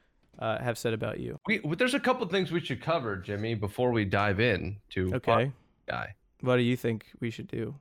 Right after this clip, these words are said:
Speaker 2: I mean, <laughs> should we even address the pod-, the podcast as a thing ever in any of the podcasts? This is just an open question.
Speaker 1: The way I look at it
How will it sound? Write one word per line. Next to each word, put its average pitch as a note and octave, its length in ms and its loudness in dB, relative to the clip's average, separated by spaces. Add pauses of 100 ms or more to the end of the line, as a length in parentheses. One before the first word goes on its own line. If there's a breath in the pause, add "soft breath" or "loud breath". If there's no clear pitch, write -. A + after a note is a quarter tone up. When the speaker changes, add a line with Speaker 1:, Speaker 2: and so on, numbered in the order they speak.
(260)
Speaker 2:
I G#2+ 80 0
mean, A#2+ 320 2
<laughs> B2+ 60 2 (2000 loud breath)
should - 260 0
we E3+ 180 6
even F3 160 6
address C3 560 4
the D3 120 2
pod-, C3+ 360 2 (320 loud breath)
the C3 80 -2
podcast C3 560 0
as B2 220 0
a C3+ 60 -2
thing A#2+ 260 0
ever C3 560 0 (100)
in B2 220 2
any C3 160 2
of C#3 60 2
the C#3 60 -2 (100)
podcasts? A2 420 0
This B2 120 -2
is C#3+ 60 -2
just C#3+ 240 0
an A#2 60 4
open G2+ 240 2
question. - 480 -2 (1500)
Speaker 1:
The C3+ 100 0
way D#3+ 120 8
I D3+ 100 10
look D#3+ 180 4
at F3 160 6
it F3+ 140 0